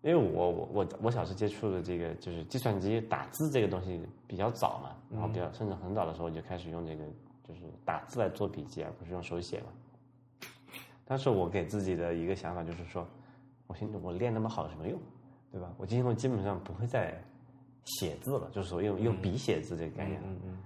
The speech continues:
Speaker 1: 而实际上确实这个事情就是这么发展下去的。
Speaker 2: 嗯。
Speaker 1: 到今天为止，可能我可能一年里面写字的时间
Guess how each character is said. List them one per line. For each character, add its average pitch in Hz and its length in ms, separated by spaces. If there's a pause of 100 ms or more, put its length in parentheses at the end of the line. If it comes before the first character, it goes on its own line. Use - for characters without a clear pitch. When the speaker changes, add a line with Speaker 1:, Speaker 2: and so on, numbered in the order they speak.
(220)
Speaker 1:
而 123 100
实 120 160
际 143 80
上 143 140
确 135 180
实 104 220 (100)
这 147 120
个 107 140
事 - 600
情 110 300 (140)
就 160 120
是 135 80
这 117 120
么 117 80
发 135 140
展 104 120
下 107 120
去 - 180
的。 - 60 (300)
Speaker 2:
嗯。 95 200 (240)
Speaker 1:
到 127 100
今 151 180
天 220 120
为 101 140
止， - 120 (180)
可 - 120
能 95 60
我 92 100
可 - 120
能 85 100
一 127 120
年 95 180
里 92 60
面 95 120
写 90 260
字 143 140
的 127 120
时 - 180
间 90 240